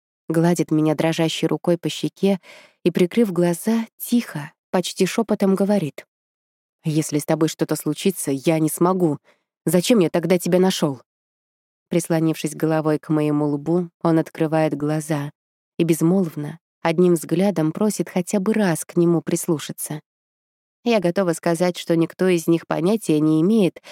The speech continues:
насколько я сильна, что я уже билась с монстрами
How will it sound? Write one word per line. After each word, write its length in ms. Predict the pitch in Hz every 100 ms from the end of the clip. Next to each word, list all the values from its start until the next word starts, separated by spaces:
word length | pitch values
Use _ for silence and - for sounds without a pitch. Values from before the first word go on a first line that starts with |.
| -
насколько 500 | 196 190 - 196 175
я 160 | 190 180
сильна, 480 | - 190 190 139 139 _ _ _ _
что 180 | - 180
я 180 | 175 170
уже 200 | 151 151
билась 400 | 143 220 196 -
с 100 | 160
монстрами 640 | 185 175 - 147 143 147